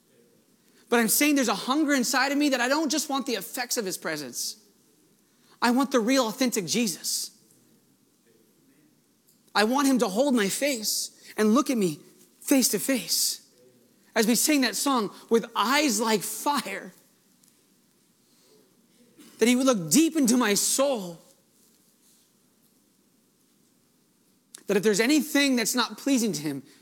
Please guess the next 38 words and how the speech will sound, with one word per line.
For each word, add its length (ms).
it 100
would 140
be 200
so 560
made 200
aware 340
in 140
me 240
that 120
this 160
needs 160
to 40
get 180
dealt 220
with. 320
And 80
at 40
the 80
same 360
time, 380
if 120
there's 300
anything 420
in 100
me 120
that 100
is 120
actually 360
pleasing 420
to 80
him, 220
those 260
eyes 360
like 180
fire 460
would 140
say, 160
"Ryan, 500